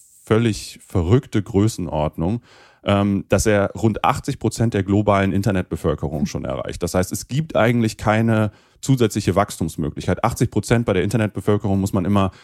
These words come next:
ähm, die Volksrepublik China ausklammern, weil da die Produkte von Meta gesperrt sind. Aber ansonsten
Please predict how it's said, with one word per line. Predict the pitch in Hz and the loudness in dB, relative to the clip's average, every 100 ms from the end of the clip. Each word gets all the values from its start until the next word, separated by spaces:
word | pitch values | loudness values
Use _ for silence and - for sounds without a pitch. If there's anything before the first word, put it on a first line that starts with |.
| _ - | _ -2
ähm, | 95 90 | 0 2
die | |
Volksrepublik | - 113 - 101 90 87 | 2 2 0 -2 -2 -2
China | 110 101 76 | 0 0 4
ausklammern, | 120 151 - 123 127 123 | 2 2 0 2 2 2
weil | 104 95 | 2 0
da | 95 90 | 2 2
die | 92 | 0
Produkte | - 92 92 - | -2 -2 -2 -4
von | - 85 | -4 -2
Meta | 87 87 80 | -2 -4 -6
gesperrt | 82 - 101 117 | -6 0 0 0
sind. | 117 110 - - - - - | -4 -4 -8 -20 -20 -20 -4
Aber | 107 127 | 2 2
ansonsten | 107 104 131 127 | 4 2 2 0